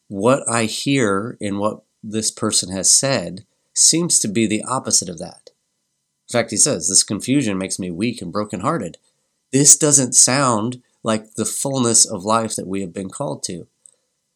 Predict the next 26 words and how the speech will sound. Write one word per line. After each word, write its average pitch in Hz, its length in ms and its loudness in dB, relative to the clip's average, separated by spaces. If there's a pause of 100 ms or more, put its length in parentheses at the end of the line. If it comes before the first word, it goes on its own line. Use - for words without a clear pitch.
(160)
You 131 100 0
know, 135 100 6
so 160 200 6
much, 190 260 0
so 151 220 2
much 190 280 0
of 107 260 -4
what, 110 180 2 (340)
uh, 127 140 -4
Jesus 127 320 2
talks 175 300 0
about, 98 320 -4 (340)
talks 127 260 -2
about 113 280 -2
dying 113 480 0
to 127 100 -2
the 120 100 0
self, 139 480 2
dying 101 380 -4
to 131 100 -4
the 127 80 0
self. 151 380 0 (2750)
A 113 40 -4
lot 123 220 4
of 180 80 2
times 113 560 0